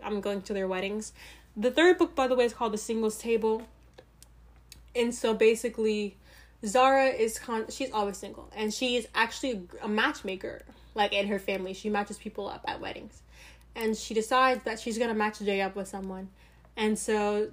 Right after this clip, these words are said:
she ends up falling in love with Jay. Jay ends up falling in love with her. But Zara feels unlovable because she's a child of divorce. And she feels like love is always gonna fall apart. And she's scared to have it come together, um, which leads to her running away a lot. But, you know, Jay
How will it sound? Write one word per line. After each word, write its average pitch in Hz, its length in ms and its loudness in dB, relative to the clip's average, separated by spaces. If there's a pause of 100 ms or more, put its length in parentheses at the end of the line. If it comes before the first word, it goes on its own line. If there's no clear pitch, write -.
she - 220 -6
ends 208 160 0
up 190 100 -6
falling 202 200 -4
in 196 60 -6
love 190 140 -6
with 190 120 -8
Jay. 196 200 -4
Jay 196 120 -8
ends 196 140 -8
up 202 140 -10
falling 202 180 -6
in 196 40 -6
love 190 100 -6
with 196 120 -8
her. 208 200 -4
But - 260 -10
Zara 214 320 0
feels 208 260 -2
unlovable 214 400 -2
because 214 360 -4
she's 214 140 -4
a 202 80 -2
child 220 240 -4
of 214 60 -2
divorce. 196 480 -4
And 196 180 -8
she 214 100 -6
feels 208 300 -2
like 196 160 -2
love 202 280 0
is 202 120 -2
always 202 280 0
gonna 202 160 -4
fall 196 220 -2
apart. 214 500 0 (360)
And 220 180 0
she's 226 240 -4
scared 214 360 0
to 226 100 0
have 208 220 6
it - 140 -8 (280)
come 208 220 0
together, 202 500 0 (500)
um, 220 380 4
which 226 180 -2
leads 247 200 0
to 247 80 -4
her 247 180 0
running 226 300 0
away 208 280 2
a 196 80 0
lot. - 300 -8 (360)
But, 202 460 -4
you 220 120 -4
know, 202 400 -4
Jay 202 680 -2